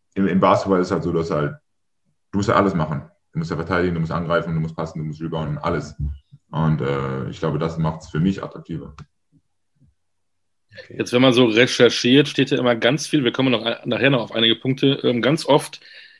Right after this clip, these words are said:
Speaker 2: dass du ja eigentlich gar nicht so talentiert warst.
Speaker 1: Ja.
Speaker 2: <laughs> Das klingt immer so böse, aber du hast es ja trotzdem geschafft.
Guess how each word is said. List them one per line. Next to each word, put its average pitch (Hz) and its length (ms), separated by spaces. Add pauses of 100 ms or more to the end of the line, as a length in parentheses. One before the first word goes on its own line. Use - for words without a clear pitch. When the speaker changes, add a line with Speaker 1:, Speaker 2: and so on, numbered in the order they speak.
(300)
Speaker 2:
dass 127 180
du 151 100
ja 143 240
eigentlich 143 500
gar 131 180
nicht 165 180
so 143 280
talentiert 147 800
warst. 131 680 (400)
Speaker 1:
Ja. 85 440
Speaker 2:
<laughs> - 60 (360)
Das 117 120
klingt 156 160
immer 160 140
so 135 140
böse, 131 680 (840)
aber 151 180
du 139 80
hast 160 100
es 127 60
ja 143 80
trotzdem 175 320
geschafft. - 580